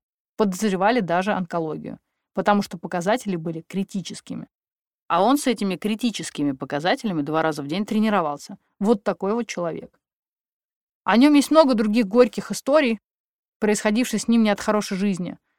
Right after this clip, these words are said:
Все эти истории были давно несерьезными испытаниями для всей его семьи. Уже в раннем возрасте на него легла ответственность. Он должен был зарабатывать, чтобы выживать. При этом Бека до сих пор играет в любительской лиге. Даже тренировать начал. Беку мы тогда вернули в строй.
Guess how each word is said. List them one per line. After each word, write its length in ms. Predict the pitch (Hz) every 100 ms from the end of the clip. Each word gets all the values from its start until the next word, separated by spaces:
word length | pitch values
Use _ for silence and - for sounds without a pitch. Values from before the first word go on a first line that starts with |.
| _
Все 200 | - 277
эти 120 | 247
истории 300 | 220 - 285
были 220 | 226 233 214
давно 300 | 202 214 262
несерьезными 600 | 208 - 214 247 233 208
испытаниями 600 | - 202 226 247 247 196
для 160 | 190
всей 220 | 190 - 233
его 140 | 190
семьи. 460 | 196 202 165 147 - _ _ _ _ _
Уже 200 | 214 214
в 60 | 233
раннем 320 | 240 233 208
возрасте 400 | 190 262 240 196
на 60 | 196
него 180 | 190 202
легла 280 | 220 196 202
ответственность. 600 | - 185 170 - - - _ -
Он 140 | 202
должен 320 | 214 240 214
был 80 | 208
зарабатывать, 600 | 196 185 180 208 262 185
чтобы 260 | - 185 185
выживать. 480 | 185 180 175 156 - _ _ _ _ -
При 120 | 247
этом 220 | 277 226
Бека 240 | 208 294 226
до 100 | 220
сих 120 | -
пор 180 | 247 220
играет 300 | 196 226 226
в 40 |
любительской 520 | 202 220 214 - -
лиге. 320 | 180 170 165 - _ -
Даже 280 | 196 240
тренировать 580 | 208 220 214 208 170 151
начал. 420 | 156 143 - 180 - _ _ _ _ _ _ -
Беку 280 | 233 302 254
мы 100 | 254
тогда 280 | 233 240
вернули 340 | 233 220 240 226
в 80 | -
строй. 420 | - 185 165